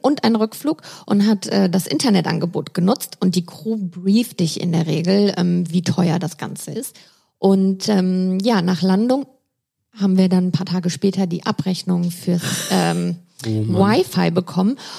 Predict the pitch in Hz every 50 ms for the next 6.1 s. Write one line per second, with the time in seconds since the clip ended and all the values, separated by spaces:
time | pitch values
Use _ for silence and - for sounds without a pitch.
0 | - - - 196 190 - 190 190 - - - 180 - - - 185 170 - 180 -
1 | - 180 - - 196 180 202 220 202 185 170 170 185 185 196 170 185 190 180 170
2 | 175 175 190 254 - 190 190 175 190 185 185 170 190 180 - 175 180 175 175 170
3 | - 160 165 190 190 185 - - 165 156 156 - - - - 156 151 165 - 180
4 | 190 175 170 175 175 - - 214 - - - - 196 180 180 180 190 - - 180
5 | 180 185 185 160 170 165 170 - - 180 170 - 208 220 269 320 - - 233 359
6 | -